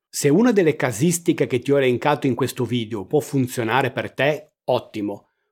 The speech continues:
Puoi organizzare un'iniziativa commerciale senza che rientri ne-, nella normativa dei concorsi a premio.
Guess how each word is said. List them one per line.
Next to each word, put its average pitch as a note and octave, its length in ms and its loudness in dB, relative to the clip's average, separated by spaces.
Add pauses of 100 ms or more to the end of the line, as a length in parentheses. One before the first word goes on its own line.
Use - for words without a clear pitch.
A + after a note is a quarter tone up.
Puoi D#3+ 140 6
organizzare C3 640 0
un'iniziativa C#3 800 2
commerciale A#2+ 880 -2
senza E3+ 400 2
che C#3+ 120 4
rientri C#3 560 2
ne-, D3 260 2
nella D3 220 2
normativa D3 640 2
dei D#3+ 140 2
concorsi D#3+ 720 0
a E3+ 100 0
premio. F#2 460 -10